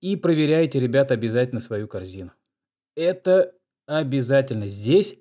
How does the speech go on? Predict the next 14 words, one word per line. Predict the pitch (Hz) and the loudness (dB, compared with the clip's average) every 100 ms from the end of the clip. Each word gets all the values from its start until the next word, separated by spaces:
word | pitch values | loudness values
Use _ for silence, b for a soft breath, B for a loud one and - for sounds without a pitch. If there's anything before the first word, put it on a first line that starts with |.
| _ | _
находится | 113 107 127 147 151 180 - - | -8 -4 -2 -2 -2 -2 -4 -8
основной | 127 127 113 117 107 | -8 -4 -2 -2 -4
источник | - 127 143 175 170 _ _ | -6 -6 -6 -8 -10 _ _
другого. | 113 101 107 92 - _ _ | -10 -6 -6 -6 -14 _ _
Смотрите. | _ 113 107 107 - _ _ _ _ _ _ _ _ _ _ _ | _ -14 -14 -14 -18 _ _ _ _ _ _ _ _ _ _ _
Вы | 143 196 | -2 -2
всё | - | 0
удаляете, | 139 123 110 107 107 - 104 _ _ | 0 0 0 -2 -6 -10 -18 _ _
да, | _ 110 135 | _ -8 -8
файлы | 131 - 135 143 127 | -8 -2 0 0 -2
какие-то | 120 113 113 110 | -6 -12 -12 -12
из | |
галереи, | 104 107 113 127 | -12 -8 -4 -4
фотографии. | 123 - 110 113 127 127 127 - | -4 -8 -8 -4 -4 -4 -10 -10